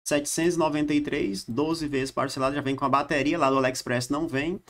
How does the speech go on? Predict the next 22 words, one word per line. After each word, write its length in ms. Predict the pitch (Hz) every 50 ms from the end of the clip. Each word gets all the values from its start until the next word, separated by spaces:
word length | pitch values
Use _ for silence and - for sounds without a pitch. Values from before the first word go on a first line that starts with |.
| - - - _ _ _
Vem 200 | - 123 156 175
com 160 | 175 - 202
cooler, 400 | 190 190 - 180 190 202 202 165
lá 240 | 131 127 139 160 175
do 80 | 170 160
AliExpress 520 | 156 147 143 147 - - - 135 135 131 -
não 160 | 160 175 202
vem. 260 | 196 175 175 180 -
E 60 | 240 220
vem 200 | 180 196 202 233
com 140 | - -
Wi-Fi, 640 | 208 190 202 311 - - - - 160 175 196 226 233
que 140 | - - 285
lá 260 | 339 233 185 170 175
do 80 | 202 220
AliExpress 600 | 214 202 196 196 - - - 165 160 175 190 -
não 320 | 165 151 156 180 220 254 220
vem 260 | 190 180 175 180 220
também 380 | - 208 202 185 151 143 151
com 120 | 170 - 180
adaptador 440 | 170 156 160 - - 165 139 135 147
Wi-Fi. 520 | 147 - 120 - - 170 123 95 92 98